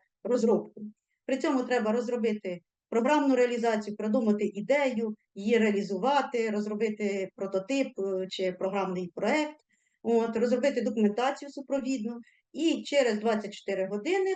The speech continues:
представити її журі. Тобто це все треба дуже працювати в такому стислому режимі. Е, нам, е, інформацію про це подала керівництво і адміністрація нашого університету про цей конкурс.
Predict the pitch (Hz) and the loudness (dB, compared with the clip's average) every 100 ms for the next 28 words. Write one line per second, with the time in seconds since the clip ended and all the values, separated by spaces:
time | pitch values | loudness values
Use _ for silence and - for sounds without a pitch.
0 | - 190 208 240 277 277 277 262 247 - | -4 -10 -6 -2 0 0 -2 -2 -2 -6
1 | - 180 180 226 226 180 202 175 170 - | -10 -8 -4 -2 -4 -6 -6 -6 -10 -14
2 | _ _ _ _ _ - 220 214 254 302 | _ _ _ _ _ -10 -8 -6 -2 -2
3 | 262 220 254 220 214 240 208 - 208 208 | -2 -2 -2 -2 -2 -4 -4 -4 -4 -2
4 | 226 277 247 214 208 233 220 208 - 220 | 0 -2 -2 -6 -4 0 2 0 0 -4
5 | - 202 202 208 170 160 - _ _ _ | -4 -4 -2 -2 -4 -10 -14 _ _ _
6 | _ _ _ _ - 220 220 220 226 254 | _ _ _ _ -6 -2 0 0 0 2
7 | 320 302 269 247 240 240 233 220 226 233 | 2 4 2 0 -2 -2 -2 -4 -4 -6
8 | 220 254 254 240 220 226 214 226 233 214 | -4 -2 -2 -2 -6 -6 -4 -2 0 -2
9 | 208 214 214 208 185 - 214 214 208 185 | 0 0 2 2 -2 -4 -4 0 0 -2
10 | - 190 196 190 202 208 196 180 190 190 | -6 -6 -6 -4 -4 -2 -4 -4 -6 -6
11 | 214 214 233 - 392 392 381 - 285 277 | -4 -4 -4 -6 -6 -6 -8 -10 -10 -4
12 | 269 233 226 | -4 -4 -8